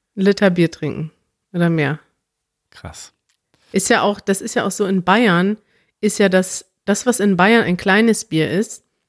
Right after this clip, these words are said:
Speaker 1: das ist in Bremen zum Beispiel ein großes Bier. Also wenn man in Norddeutschland ein großes Bier bestellt, dann bekommt man entweder null Komma vier Liter oder null Komma fünf.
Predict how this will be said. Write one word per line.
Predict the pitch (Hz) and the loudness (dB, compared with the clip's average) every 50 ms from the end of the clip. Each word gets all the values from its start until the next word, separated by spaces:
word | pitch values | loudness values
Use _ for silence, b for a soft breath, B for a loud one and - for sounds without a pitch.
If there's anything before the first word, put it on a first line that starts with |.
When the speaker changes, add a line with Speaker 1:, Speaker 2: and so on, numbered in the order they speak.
| _ _ _ _ _ _ _ _ _ | _ _ _ _ _ _ _ _ _
Speaker 1:
das | - 180 185 180 | -2 -2 -2 -2
ist | - - 214 - - | -4 -6 -8 -6 -4
in | - 196 190 185 185 175 175 | -2 0 0 0 0 -2 -2
Bremen | - 170 196 226 254 247 214 185 | 0 2 4 4 4 4 4 2
zum | 175 - 170 165 | 0 0 -2 0
Beispiel | 156 151 160 156 - - - | 2 2 0 0 -4 -4 -2
ein | 180 180 | -2 -2
großes | - 165 175 180 - 175 160 - | 0 0 -2 -2 -2 -6 -10 -12
Bier. | - - 131 110 - 156 - _ _ _ _ _ _ b b b b b b b b b | -12 -12 -12 -12 -12 -14 -18 _ _ _ _ _ _ b b b b b b b b b
Also | 160 165 165 175 165 | -4 -2 0 2 2
wenn | 180 180 | 4 4
man | 190 190 185 | 4 4 4
in | - 175 185 | 4 4 4
Norddeutschland | 180 175 190 220 - - 208 196 - - 180 175 - | 6 6 6 4 4 2 0 0 0 0 0 0 -2
ein | 185 | -2
großes | 175 185 208 220 214 - 190 - | 0 2 0 0 0 -2 -8 -6
Bier | - 214 240 | -2 -2 0
bestellt, | 220 208 - - - 156 151 147 | 0 -2 -4 -4 -4 -4 -2 -2
dann | 160 165 | -2 -2
bekommt | 170 170 - 202 180 | -2 -2 -2 -2 -2
man | 156 180 170 | 0 -2 -2
entweder | - - 202 240 247 - 247 220 220 214 202 | 0 0 0 0 2 0 0 2 2 4 4
null | 196 202 208 214 | 4 4 2 2
Komma | - - 190 180 | 0 0 0 0
vier | 175 - - - 226 233 | 0 0 0 2 2 2
Liter | 226 233 247 247 - 247 226 | 2 2 -2 -2 -2 -2 0
oder | 175 202 202 208 202 | 0 2 2 2 2
null | 214 220 220 | 2 2 0
Komma | - - 190 185 175 | 0 -2 -4 -4 -2
fünf. | - - 202 160 143 151 - - _ | -2 -2 -2 -2 -2 -6 -10 -14 _